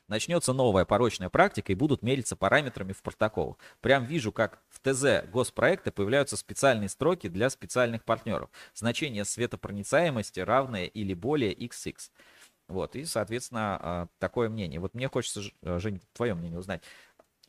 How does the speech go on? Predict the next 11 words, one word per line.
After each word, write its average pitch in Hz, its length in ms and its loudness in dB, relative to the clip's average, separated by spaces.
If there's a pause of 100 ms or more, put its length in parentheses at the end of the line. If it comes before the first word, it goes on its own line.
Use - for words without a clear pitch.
Как - 180 2
ты 131 80 -4
думаешь, 117 420 0 (260)
это 135 180 0
хорошо 135 520 4
публиковать 117 760 4 (160)
именно 107 300 -8
протоколы? 107 760 -2 (320)
Или, 143 580 4
ну, 120 200 0
это 101 320 -2